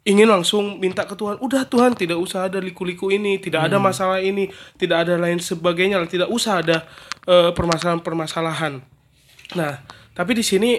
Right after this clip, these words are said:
Speaker 1: Fani mengingatkan kita lagi bahwa le-, yang lebih penting itu adalah Allah itu sendiri. Yang walaupun di tengah-tengah pergumulan kehidupan kita, di perjalanan yang berliku ini, Tuhan tetap menghibur kita.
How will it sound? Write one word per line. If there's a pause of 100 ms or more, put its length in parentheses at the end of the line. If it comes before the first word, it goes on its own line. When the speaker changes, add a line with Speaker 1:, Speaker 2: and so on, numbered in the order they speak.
(220)
Speaker 1:
Fani
mengingatkan
kita
lagi
bahwa (500)
le-,
yang
lebih
penting
itu
adalah (580)
Allah
itu
sendiri. (580)
Yang
walaupun
di
tengah-tengah
pergumulan
kehidupan
kita, (300)
di
perjalanan
yang
berliku
ini,
Tuhan
tetap (320)
menghibur
kita.